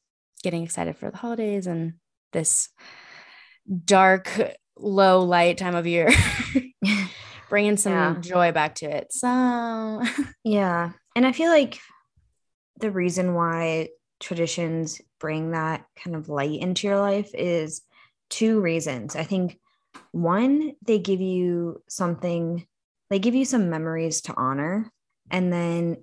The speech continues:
Speaker 2: it also gives you something to anticipate as well for every year. And,
Speaker 1: Mm-hmm.
Speaker 2: and we've talked about this before, but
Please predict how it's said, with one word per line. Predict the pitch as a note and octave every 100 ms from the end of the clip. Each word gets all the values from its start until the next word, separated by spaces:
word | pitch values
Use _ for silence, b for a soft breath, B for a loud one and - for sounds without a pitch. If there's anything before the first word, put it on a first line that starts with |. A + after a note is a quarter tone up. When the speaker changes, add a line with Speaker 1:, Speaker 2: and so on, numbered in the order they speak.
| -
Speaker 2:
it | F3+
also | F3 F#3+ D4
gives | C4 C#4 B3
you | A#3+
something | A3+ F#3+ F#3 F3 E3
to | - D#3+ D#3
anticipate | D3 C#3+ D#3+ - - B2 D#2 E2 _ _ -
as | D#3 -
well | C#3+ B2+ -
for | - -
every | C#3+ D3+ D3+
year. | C#3 C3+ E3 F#3+ F#3+ b b _ _
And, | G3
Speaker 1:
Mm-hmm. | - F3+ F3+ F3
Speaker 2:
and | G3+
we've | A#3+ C#4
talked | - G3+ A3+
about | A#3
this | A#3 A#3
before, | G3+ - D#3+ E3 G3+ G#3
but | F#3+ -